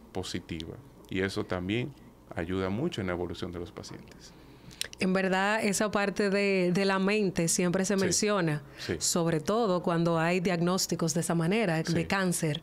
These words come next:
Speaker 1: Exactamente.
Speaker 2: Porque la primera batalla que, que debemos
Speaker 1: Es mental.
Speaker 2: ganar es mental,
Speaker 1: Así
Speaker 2: correcto,
Speaker 1: mismo.
Speaker 2: mental.
Speaker 1: <laughs>
Speaker 2: Em, luego de, bueno, ¿qué se necesita o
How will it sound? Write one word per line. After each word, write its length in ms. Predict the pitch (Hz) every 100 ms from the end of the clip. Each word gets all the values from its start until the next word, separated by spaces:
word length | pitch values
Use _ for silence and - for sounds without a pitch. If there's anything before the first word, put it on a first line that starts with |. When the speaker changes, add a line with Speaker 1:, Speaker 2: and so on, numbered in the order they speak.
| -
Speaker 1:
Exactamente. 580 | 107 95 90 92 85 82
Speaker 2:
Porque 360 | 185 185 175 190
la 100 | 180
primera 320 | 190 185 208
batalla 560 | 208 208 220 208 180
que, 460 | 175 180 170 160 170
que 120 | -
debemos 440 | 180 175 180 196 202
Speaker 1:
Es 60 | 208
mental. 160 | 190 190
Speaker 2:
ganar 220 | 202 190
es 200 | 185 190 196
mental, 320 | 175 165 156
Speaker 1:
Así 80 | 165
Speaker 2:
correcto, 480 | - 190 180 180 165
Speaker 1:
mismo. 200 | - - -
Speaker 2:
mental. 460 | 175 165 165 156 156 - - - -
Speaker 1:
<laughs> 360 | - - -
Speaker 2:
Em, 520 | 226 185 175 175 175 185 - - - - - - - - - - - - - - -
luego 440 | 220 226 240 294
de, 640 | 302 285 247 196 170 170 180 - - - -
bueno, 380 | 196 180 156 151 - - - - - - - - - - - - - -
¿qué 340 | 302 330 381 -
se 200 | - 277
necesita 800 | 247 226 - 247 226 190 165 - -
o 260 | 226 226